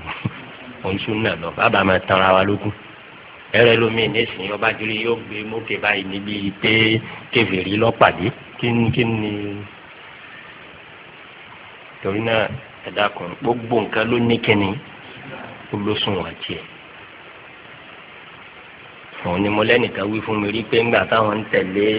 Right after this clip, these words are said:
Jàbátá náà, ó ti wí fáwọn rí pé àwọn tẹ̀bílíìgì ń,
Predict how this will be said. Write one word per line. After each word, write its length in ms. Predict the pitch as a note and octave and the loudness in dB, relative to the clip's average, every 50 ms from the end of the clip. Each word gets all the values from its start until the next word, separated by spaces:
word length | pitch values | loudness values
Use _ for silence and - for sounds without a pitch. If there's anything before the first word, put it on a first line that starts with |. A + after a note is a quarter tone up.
| A2 A2 | 0 -2
Jàbátá 500 | G#2+ A#2 A2+ G#2 F#2+ F2+ E2+ - G2+ G#2 | -2 -2 -2 -2 -4 -8 -6 -4 -2 -2
náà, 140 | A2 A2+ G#2 F#2+ G2 G2 | 0 -2 -2 -2 -2 -4
ó 120 | - - A2+ | -4 -6 -6
ti 100 | - G#2 G#2+ | -6 -4 -4
wí 100 | A#2 A2+ | -2 2
fáwọn 340 | A#2 A#2 A#2 A2+ G#2 G#2 G#2 | 4 4 4 4 4 2 2
rí 100 | A2+ A#2 A2+ | 2 0 0
pé 380 | - A#2+ A#2 A2+ A2+ A2+ A#2 - - - - - - - - - - - | 2 2 4 4 6 4 2 2 -2 -10 -16 -18 -20 -20 -20 -20 -8 -4
àwọn 560 | F2 F2 F2+ F#2 G2 G#2 G#2+ G#2+ G#2+ G#2+ G2 | -2 0 2 2 2 2 2 2 2 0 0
tẹ̀bílíìgì 560 | - G2+ F#2+ F#2 G2+ G#2 A#2 A#2 A2 G#2+ A2 | -2 -4 -4 -4 -2 -2 0 0 0 -2 -2
ń, 80 | G#2 | -4